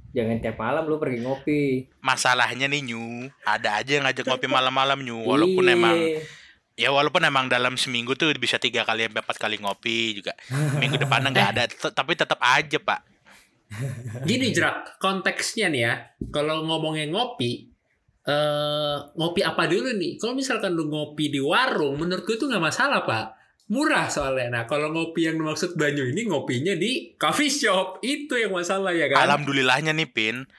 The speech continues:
Speaker 2: coffee shop yang
Speaker 3: Ah.
Speaker 2: biasa gua Banyu datengin tuh, itu nggak
Speaker 3: Ah.
Speaker 2: mahal.
Speaker 3: Nggak mahal ya?
Speaker 2: Nggak mahal.
Speaker 1: Iya, untungnya nggak mahal.
Speaker 3: Nggak mahal aja, lu masih mikir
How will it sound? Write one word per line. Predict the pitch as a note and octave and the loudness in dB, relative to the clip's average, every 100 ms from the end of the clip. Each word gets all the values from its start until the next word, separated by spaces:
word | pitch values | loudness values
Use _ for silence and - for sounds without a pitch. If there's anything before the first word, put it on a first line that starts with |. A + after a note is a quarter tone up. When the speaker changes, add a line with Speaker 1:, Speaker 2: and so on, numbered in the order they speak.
| - - _ | -20 -20 _
Speaker 2:
coffee | C#3 - | -2 0
shop | C#3 C3+ | 2 2
yang | C#3+ B2+ | 4 4
Speaker 3:
Ah. | |
Speaker 2:
biasa | A#2+ A#2+ C3 | 4 4 4
gua | B2 | 2
Banyu | A#2+ A#2+ A#2+ A#2+ | 2 2 2 0
datengin | A2+ - D3 D3 | 0 -2 -2 -4
tuh, | B2+ G#2+ A2+ | -4 -4 -4
itu | A2 A#2 F#3 G3 - | -8 -4 -2 -2 -6
nggak | A#2+ A#2+ | -2 2
Speaker 3:
Ah. | B2 | 2
Speaker 2:
mahal. | F3 E3 D3+ B2+ B2+ C3 _ _ _ _ _ | 2 2 0 0 -2 -8 _ _ _ _ _
Speaker 3:
Nggak | B2+ A#2+ | -2 0
mahal | C3+ B2+ A#2 | 2 2 2
ya? | A2 A2+ | 2 0
Speaker 2:
Nggak | A#2+ A2+ | 0 0
mahal. | C3 F3 C#3 A2+ G#2 | 0 0 -2 -2 -6
Speaker 1:
Iya, | - G#2+ D#2 - - | -4 -4 -6 -14 -6
untungnya | A2+ A#2 A2+ D3+ | -4 -2 -2 -2
nggak | G#2+ G2 | -2 -2
mahal. | C#3 C#3+ B2 A#2 A#2 _ - - - _ _ _ - | -2 -2 0 -2 -4 _ -20 -20 -20 _ _ _ -18
Speaker 3:
Nggak | - C3+ C3+ | -2 0 2
mahal | C3+ D3+ D3 C3 | 0 0 0 0
aja, | A2+ C3+ A#3 F#3+ | 0 2 2 2
lu | A3 | 2
masih | A3 G3 G3 F3 - - | 2 2 0 0 -4 -12
mikir | - D3 - A3+ | -4 -4 0 -2